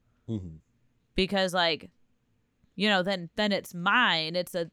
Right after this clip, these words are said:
Speaker 2: an item that I own. It's not just like, "Oh, we don't like how you're playing our game, so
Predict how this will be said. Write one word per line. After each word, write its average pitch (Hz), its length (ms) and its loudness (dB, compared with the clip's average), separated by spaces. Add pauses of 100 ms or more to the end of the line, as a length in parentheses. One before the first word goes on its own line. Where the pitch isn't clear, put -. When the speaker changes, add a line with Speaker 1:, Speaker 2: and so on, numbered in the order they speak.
Speaker 2:
an 202 200 0
item 202 320 2
that 185 180 0
I 165 120 2
own. 185 420 -2
It's - 180 -10
not 180 180 0
just 185 200 -8
like, 175 240 -4 (500)
"Oh, 226 380 6
we 208 160 2
don't 247 140 0
like 208 180 0
how 208 140 -4
you're 202 160 -2
playing 208 280 -4
our 175 100 0
game, 170 380 -4
so 160 540 -4